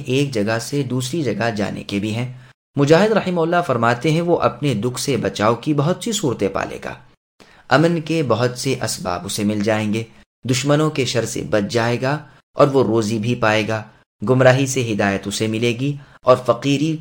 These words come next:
تونگری سے بدل جائے گی۔ پھر آگے اللہ فرماتے ہیں، جو شخص بنیت ہجرت اپنے گھر سے نکلا، پھر ہجرت گاہ پہنچنے سے پہلے ہی راستے میں اسے موت آ گئی،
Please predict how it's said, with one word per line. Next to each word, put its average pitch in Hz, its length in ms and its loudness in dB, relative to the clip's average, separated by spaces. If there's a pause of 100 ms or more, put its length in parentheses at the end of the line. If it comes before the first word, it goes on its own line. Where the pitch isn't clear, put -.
تونگری 120 520 2
سے 135 200 -4
بدل 110 340 0
جائے - 340 -6
گی۔ - 120 -14 (800)
پھر 117 140 0
آگے 101 220 4
اللہ 101 160 4 (100)
فرماتے 95 420 -2
ہیں، 131 160 -2 (400)
جو 147 240 4
شخص 196 360 0
بنیت 147 460 0
ہجرت 139 440 -2
اپنے 123 300 -2
گھر 110 120 -4
سے 104 180 -4
نکلا، 104 480 -2 (320)
پھر 123 200 2
ہجرت 123 420 -2
گاہ 127 200 0
پہنچنے 110 520 -4
سے 110 180 -4
پہلے 107 360 0
ہی 143 200 0
راستے 104 340 0
میں 101 120 2
اسے 98 220 -2
موت - 300 -10
آ 95 140 -2
گئی، 143 260 -2